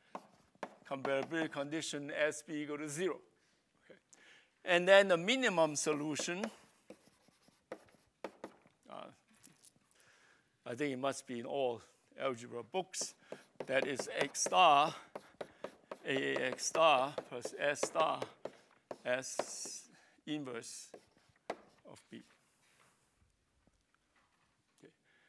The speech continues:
So this is the unique, uh, minimal solution, means the one that's perpendicular to the kernel.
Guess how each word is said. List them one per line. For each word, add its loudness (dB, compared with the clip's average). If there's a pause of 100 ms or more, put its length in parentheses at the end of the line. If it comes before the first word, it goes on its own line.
(140)
So 0
this 4
is 2
the 0
unique, -2 (180)
uh, 6
minimal 0
solution, 0
means -4
the 0
one 4
that's 0
perpendicular 0 (460)
to -4
the 0
kernel. 0